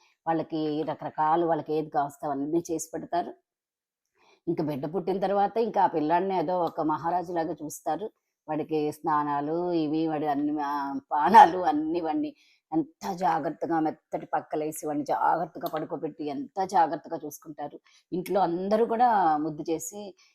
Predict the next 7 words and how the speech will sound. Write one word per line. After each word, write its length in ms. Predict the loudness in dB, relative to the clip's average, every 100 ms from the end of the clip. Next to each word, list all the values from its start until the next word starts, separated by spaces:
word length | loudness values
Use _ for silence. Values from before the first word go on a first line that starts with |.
| -2
ఈ 540 | 2 4 4 2 0 -2
డెలివరీ 320 | -2 0 2 2
అయిన 200 | 2 2
వాళ్ళకి 400 | 0 -2 -8 -8
చాలా 440 | -2 0 2 4 6 4 2 -2 -6
విశ్రాంతి 460 | -8 -4 -4 -4
ఇస్తారు. 540 | -10 -4 -4 -2 -6